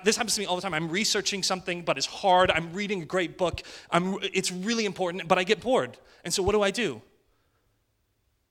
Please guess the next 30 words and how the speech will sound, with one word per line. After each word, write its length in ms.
Go 160
look 200
on 100
the 60
most 240
trivial, 520
useless, 520
time-wasting 720
thing 320
imaginable, 800
Facebook. 600
I 160
turn 360
from 140
something 260
incredibly 640
valuable 580
and 140
interesting, 560
but 100
because 300
I'm 100
distracted, 720
I 80
look 220
at 80
something 480
mundane 500
and 220
worthless. 480